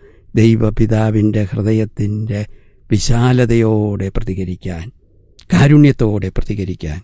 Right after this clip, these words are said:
ദൈവിക കൃപ സൗജന്യമായിട്ട് എനിക്ക് ലഭിക്കുന്ന ദൈവിക കൃപയുടെ രീതിയിൽ സൗജന്യമായി ഔദാര്യത്തോടെ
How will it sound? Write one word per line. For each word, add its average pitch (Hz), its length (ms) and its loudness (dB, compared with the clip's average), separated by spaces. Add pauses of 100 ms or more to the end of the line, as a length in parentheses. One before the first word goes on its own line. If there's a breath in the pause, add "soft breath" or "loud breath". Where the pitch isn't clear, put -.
(680)
ദൈവിക 127 480 4 (100)
കൃപ 117 280 -2 (260)
സൗജന്യമായിട്ട് 113 880 0
എനിക്ക് 113 280 -2
ലഭിക്കുന്ന 113 500 -2 (440 soft breath)
ദൈവിക 117 520 4
കൃപയുടെ 123 580 0
രീതിയിൽ 104 500 -2 (440 soft breath)
സൗജന്യമായി 113 840 2 (200)
ഔദാര്യത്തോടെ 107 800 -4